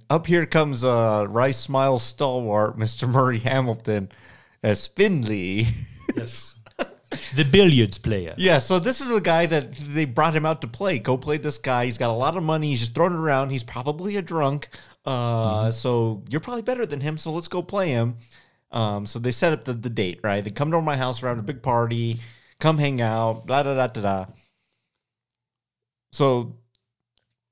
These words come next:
Speaker 1: Fast Eddie doesn't even want Sarah to come. "Why don't you go to bed <laughs> early tonight?" or some shit?
Speaker 2: Walks her up into the coat room.
Speaker 1: <laughs> Yeah.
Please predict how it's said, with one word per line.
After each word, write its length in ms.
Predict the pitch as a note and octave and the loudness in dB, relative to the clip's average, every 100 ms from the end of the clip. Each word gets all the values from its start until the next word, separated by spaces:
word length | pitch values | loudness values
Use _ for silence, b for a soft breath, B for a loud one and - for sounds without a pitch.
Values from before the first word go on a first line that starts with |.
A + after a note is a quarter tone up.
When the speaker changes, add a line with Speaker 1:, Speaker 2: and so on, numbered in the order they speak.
| _ _ _ - | _ _ _ -2
Speaker 1:
Fast 300 | E3+ F3+ - | 2 2 4
Eddie 160 | G3 F#3+ | 2 4
doesn't 240 | B2 C#3 | 0 0
even 220 | C#3+ C3+ | -2 0
want 300 | C3 D3 - _ _ _ _ _ _ _ _ - | 0 -2 -8 _ _ _ _ _ _ _ _ -10
Sarah 420 | - - D4 D4+ | -6 0 4 4
to 120 | C4+ | 2
come. 420 | G#3+ - A#3+ A3 - B B B - | -4 -4 0 -2 -4 B B B 2
"Why 160 | - | 2
don't 260 | D4+ A3+ - | 4 -2 0
you 80 | F#3+ | 4
go 160 | E3+ | 6
to 80 | E3+ | 6
bed 220 | C#3+ E3 | 4 4
<laughs> 180 | A#2+ - | 4 4
early 220 | D4 - | 2 2
tonight?" 840 | - - - A#4+ A4 - E4+ D#4+ - | -2 0 -2 -2 -4 -2 -4 -4 -10
or 60 | C4 | -12
some 340 | - C4 G#3 | -10 -10 -10
shit? 600 | - - - - - - | -10 -8 -8 -10 -12 -2
Speaker 2:
Walks 220 | C3+ F3 | 0 4
her 80 | E3+ | 4
up 100 | E3 | 4
into 120 | E3+ | 4
the 80 | A2 | 2
coat 240 | - G3+ - | 2 2 2
room. 220 | G2+ D#2+ | -2 -2
Speaker 1:
<laughs> 20 | |
Yeah. 500 | A3 B3 G3 C3 A2+ | 0 2 4 4 0